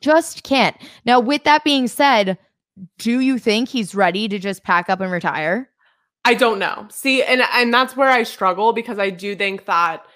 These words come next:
Speaker 2: I,
Speaker 1: <sighs>
Speaker 2: I can't imagine him going anywhere, just because I can't see any team making it happen. But I also think he's just so committed to, "I'm not going back to play in Green Bay," that I'm a little confused as to, like, what will actually happen once involuntary O T As come around and you're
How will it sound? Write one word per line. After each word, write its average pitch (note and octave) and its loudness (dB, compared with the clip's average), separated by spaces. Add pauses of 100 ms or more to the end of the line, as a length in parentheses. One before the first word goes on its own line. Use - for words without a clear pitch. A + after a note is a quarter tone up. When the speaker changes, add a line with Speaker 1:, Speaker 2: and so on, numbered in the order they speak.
(240)
Speaker 2:
I, A3 0
Speaker 1:
<sighs> - -10
Speaker 2:
I A3+ 4
can't C4+ -2
imagine A#3+ 0
him C4 -4
going F3 -2
anywhere, E3 -6
just - -18
because G#3 -6
I G3 0
can't G#3 -6
see G#3+ -6
any G3 -4
team F#3+ -6
making F3 -6
it D#3 -10
happen. F3+ 0 (600)
But B3+ 4
I C#4 6
also F4+ 4
think D4 -2
he's B3+ 0
just A3+ 0
so G#3 0
committed F#3+ -4
to, F#3 0
"I'm E3+ 2
not E3+ 0
going E3+ 0
back - -2
to F3+ -8
play E3 -2
in E3 -6
Green E3 -4
Bay," G3 2 (280)
that A#3+ 6
I'm A#3+ 4
a B3+ 4
little B3 4
confused A3 -6
as G3 -10
to, A#3+ -8
like, F3+ -2
what F#3+ -2 (180)
will G3 4
actually F#3+ 0
happen G3 0
once F#3 -4
involuntary F3 0
O E3+ 0
T F3 -4
As E3+ 0
come F#3+ -6
around E3 0
and F3 -8
you're F3+ -4